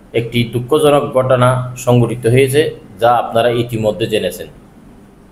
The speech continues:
ঘটনাটি মূলত আমারই আত্মীয় স্বজনদের দুপক্ষের মধ্যে সংঘটিত হয়েছে। এমনকি দুপক্ষের মধ্যে সুষ্ঠু সমাধানের লক্ষ্যে আমি নানাভাবে উদ্যোগ গ্রহণ করি,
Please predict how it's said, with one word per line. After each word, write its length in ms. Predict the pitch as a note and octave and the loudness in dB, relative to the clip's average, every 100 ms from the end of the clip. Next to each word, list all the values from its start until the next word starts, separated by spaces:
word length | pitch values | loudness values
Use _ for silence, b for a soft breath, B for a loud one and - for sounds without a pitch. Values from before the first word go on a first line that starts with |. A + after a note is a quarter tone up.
| - - - - - - - - - - - - - - - | -20 -20 -20 -20 -20 -20 -20 -20 -20 -20 -20 -20 -20 -14 -4
ঘটনাটি 540 | B2 D#3 E3 E3+ E3 E3+ - - | 0 2 2 0 2 0 0 -6
মূলত 360 | B2 C3+ C3+ G#2+ E3 - - | 0 2 2 4 2 2 -2
আমারই 380 | G#2+ C3+ C#3+ D3+ | -2 0 2 2
আত্মীয় 320 | B2 A2 B2 | 2 0 -2
স্বজনদের 480 | B2 C3+ C#3+ C#3+ D3+ D3+ - | 0 0 0 2 0 0 -6
দুপক্ষের 460 | A2 - - C3 C3+ | -6 -6 -2 -2 0
মধ্যে 180 | C3 B2 | -2 -2
সংঘটিত 460 | A#2+ B2 A#2+ G2+ - | 0 2 2 0 -10
হয়েছে। 360 | F2 F#2 E2+ D2+ - - - - - - - - - - - - - | -12 -10 -10 -16 -20 -20 -20 -20 -20 -20 -20 -20 -20 -20 -20 -20 -4
এমনকি 400 | A#2+ D#3 F3 F3+ | 0 2 0 0
দুপক্ষের 520 | F3+ C#3+ C#3 C#3+ E3 E3+ | 0 2 0 0 0 2
মধ্যে 220 | E3 E3 E3 | 0 0 -2
সুষ্ঠু 360 | E3+ E3 - | 0 -4 -4
সমাধানের 600 | B2 D#3 D#3 D#3 D#3 D#3 D#3 | -2 0 2 2 4 2 2
লক্ষ্যে 320 | B2+ B2 C#3 D#3 D3+ | 0 0 0 0 0
আমি 200 | A2 A#2+ C3+ | -2 0 2
নানাভাবে 500 | B2 A2+ A2 B2+ C#3 | 2 0 2 2 4
উদ্যোগ 300 | B2 G#2+ G#2 | 0 -4 -8
গ্রহণ 280 | G#2+ G2 G#2+ G#2 | -4 -4 -4 -12
করি, 180 | G2 | -14